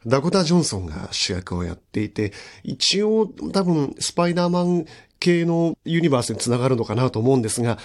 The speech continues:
その辺はちょっとまあ詳しい人に聞いてくださいというところで、えー、もう、マーベル映画はですね、まあ僕はこのソニー系のマーベル映画はほぼほぼ劇場に見に行っていないし、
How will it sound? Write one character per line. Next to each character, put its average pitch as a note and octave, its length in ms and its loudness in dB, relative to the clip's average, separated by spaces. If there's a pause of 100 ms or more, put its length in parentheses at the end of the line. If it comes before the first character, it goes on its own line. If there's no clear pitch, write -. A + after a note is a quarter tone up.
そ D3 120 0
の D3+ 60 6
辺 C#3 120 0
は C3+ 60 0
ち C3 80 -4
ょ - 20 -2
っ - 20 -2
と G2+ 120 -6
ま A2+ 100 -4
あ A2 40 -6
詳 G#2+ 200 -2
し B2 160 0
い - 20 -2
人 - 180 -6
に - 140 -6
聞 - 140 -8
い G#2+ 40 -8
て A#2+ 80 0
く G#2 60 -6
だ A3+ 80 0
さ A3+ 140 0
い B3+ 80 0
と A#3+ 60 -4
い - 20 -4
う - 20 -4
と - 60 -8
こ - 80 -8
ろ - 40 -6
で、 - 120 -10 (400)
え C3 300 4
ー、 - 20 4
も C#3 300 4 (600)
う、 C#3 40 2
マ D3 120 4
ー F3 40 2
ベ G3+ 80 4
ル G#3 100 4
映 G#3+ 120 4
画 F3 160 0 (440)
は A2+ 80 2
で G2+ 80 -2
す A2+ 100 -2
ね、 A2 160 0 (400)
ま B2 160 0
あ - 20 -6
僕 A2+ 300 0
は F#3 60 2
こ F#3 120 -2
の D#3+ 80 4
ソ D#3 180 2
ニ G3+ 220 0
ー - 40 -16
系 G3 240 2
の G3 100 2
マ F3+ 160 2
ー F3 40 0
ベ F3+ 100 0
ル F3+ 100 0
映 F3 80 2
画 D3 80 2
は G#2+ 60 0
ほ C3 120 0
ぼ D3+ 120 2
ほ D3+ 100 0
ぼ D3+ 180 2 (280)
劇 C3+ 220 2
場 C#3 180 4
に A#2+ 140 0
見 C#3+ 120 4
に B2+ 60 2
行 G#2+ 80 -4
っ - 40 -20
て G2 140 -2
い G2+ 140 0
な A#2 160 2
い G#2+ 80 0
し、 G#2+ 340 -4